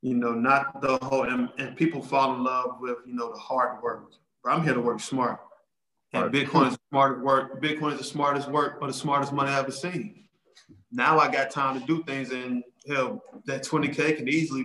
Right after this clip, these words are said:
Speaker 1: be, you know, two million in less than, in less than three years, three years, three to five years. You know, that one house, are you gonna, are you gonna pull that much money out of that one house in three to five years?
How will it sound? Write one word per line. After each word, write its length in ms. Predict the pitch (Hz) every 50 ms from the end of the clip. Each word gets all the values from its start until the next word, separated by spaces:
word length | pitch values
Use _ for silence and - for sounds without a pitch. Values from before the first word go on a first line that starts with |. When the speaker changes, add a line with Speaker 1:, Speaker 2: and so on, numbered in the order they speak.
| 120
Speaker 1:
be, 340 | 123 131 127 127 123 127 - _ _ _ _ _ _ _ _ _ _ _ _ - - - - - - _
you 80 | - 143
know, 160 | 135 127 123 123
two 220 | - - 170 151
million 640 | 139 139 151 170 165 135 131 127 131 127 - - - - - - _ _ _ -
in 140 | 156 139 135
less 240 | 143 143 139 - -
than, 540 | 147 143 139 139 135 131 135 - - - - _ _ _ _ _ _ _ _ _ _ _ _ _ _ _
in 120 | - 139 156
less 160 | 151 151 151
than 180 | - 156 139 139
three 200 | - 156 156 156
years, 160 | 151 160 156 - -
three 160 | 156 160 160
years, 320 | 156 156 156 156 156 156 - _ -
three 160 | 156 156 160
to 60 | 156
five 340 | 156 160 165 165 160 151 160
years. 360 | 180 196 165 123 110 - - - - _ _ _ _ _ _ _ _ _ _ _ _ _ _ _ _ _ _ _ _ _ _ _ _ _ _ _ _ - - - _ _ _ _
You 120 | - 143
know, 120 | 135 131 131
that 240 | 143 147 120 117 120
one 220 | 131 156 160 156
house, 440 | 135 139 160 160 170 170 165 - 170
are 120 | - 135
you 120 | 135 147 156
gonna, 280 | 156 156 151 147 131 - - - - - _ _ -
are 100 | 131 131
you 100 | 151 165
gonna 220 | 160 160 147 135 - -
pull 340 | - - 185 175 170 160 151
that 280 | 156 156 - - 139 151
much 400 | 165 170 160 160 - - - 139
money 400 | 147 165 180 165 139 131 131 131
out 160 | - 139 143 143
of 60 | 143
that 260 | 139 127 110 110 113
one 220 | 127 151 156 156 156
house 340 | 147 147 147 151 147 - 156
in 80 | 143 139
three 180 | 156 156 156
to 80 | 151 156
five 280 | 156 156 156 156 156 160
years? 340 | 170 175 190 185 - _